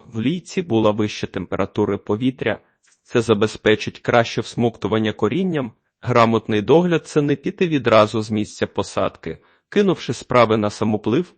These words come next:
позакореневе підживлення виробляються розчином мікроелементів і тієї ж колоїдної сірки для захисту від павутинного кліща. Оприскуємо теж ввечері, коли спадає спека і волога не діє.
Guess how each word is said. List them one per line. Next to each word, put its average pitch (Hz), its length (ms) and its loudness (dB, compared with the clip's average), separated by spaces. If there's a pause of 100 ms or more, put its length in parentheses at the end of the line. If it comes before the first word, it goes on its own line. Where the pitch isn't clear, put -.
(140)
позакореневе 107 760 0
підживлення 113 680 -2
виробляються 107 720 0
розчином 107 480 -2
мікроелементів 107 800 -2 (120)
і 113 80 -6
тієї 104 440 -2
ж - 120 -12
колоїдної 117 560 0
сірки - 540 -8 (260)
для 104 220 2
захисту 110 540 0
від 113 220 -2
павутинного 113 680 0
кліща. 104 500 -6 (240)
Оприскуємо 110 720 -2
теж - 340 -2
ввечері, 101 560 -2 (160)
коли 113 260 2
спадає 113 480 2
спека - 560 -4
і 120 60 0
волога 143 460 2
не 143 140 2
діє. 113 380 0